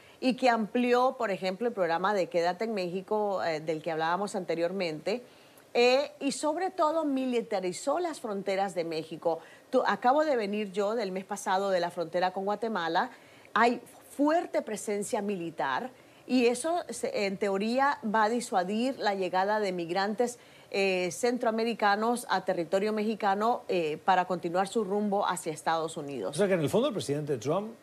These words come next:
Speaker 2: eh, uno, está consiguiendo lo que quería, que es que lleguen menos migrantes, menos solicitantes de asilo. Y dos,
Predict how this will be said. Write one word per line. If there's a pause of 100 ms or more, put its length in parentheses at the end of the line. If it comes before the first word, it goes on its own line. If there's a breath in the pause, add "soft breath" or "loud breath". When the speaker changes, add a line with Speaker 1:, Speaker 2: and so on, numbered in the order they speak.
(160)
Speaker 2:
eh, (540 loud breath)
uno, (400)
está
consiguiendo
lo
que
quería, (320)
que
es
que
lleguen
menos
migrantes,
menos
solicitantes
de
asilo. (380 loud breath)
Y
dos,